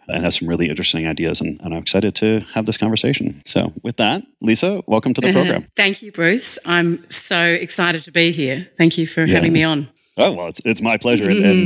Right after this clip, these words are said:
Speaker 2: Mm-hmm.
Speaker 1: for those that can't tell, Lisa's out of, uh,
Speaker 2: <laughs>
Speaker 1: out of Australia, and, and, and it's, I think it's six A M for her right now. So I appreciate <laughs> making the time zones work and,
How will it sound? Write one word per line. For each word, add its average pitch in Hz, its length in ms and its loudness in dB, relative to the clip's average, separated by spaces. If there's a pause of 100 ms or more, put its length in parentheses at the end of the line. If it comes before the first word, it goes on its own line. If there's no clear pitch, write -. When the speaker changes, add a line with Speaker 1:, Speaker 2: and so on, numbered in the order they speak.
Speaker 2:
Mm-hmm. - 40 -12
Speaker 1:
for - 160 -4
those 107 300 0
that 110 160 -2
can't 110 200 -4
tell, 110 180 0
Lisa's 104 360 0
out 101 100 0
of, 101 160 4
uh, 98 360 0
Speaker 2:
<laughs> - 40 -4
Speaker 1:
out 123 80 2
of 117 80 0
Australia, 147 640 2
and, 120 100 0
and, 120 160 -2
and 123 120 0
it's, 127 140 0
I - 360 -4
think 127 140 2
it's - 120 -4
six - 200 -2
A 139 60 2
M 131 220 2
for 143 120 0
her 147 120 0
right 139 160 -2
now. 147 200 0
So 135 120 -4
I 110 100 -2
appreciate 131 600 0 (240)
<laughs> - 240 0
making 170 320 -2
the 123 80 0
time 135 340 -2
zones 104 300 -2
work 92 280 -2
and, 92 140 -6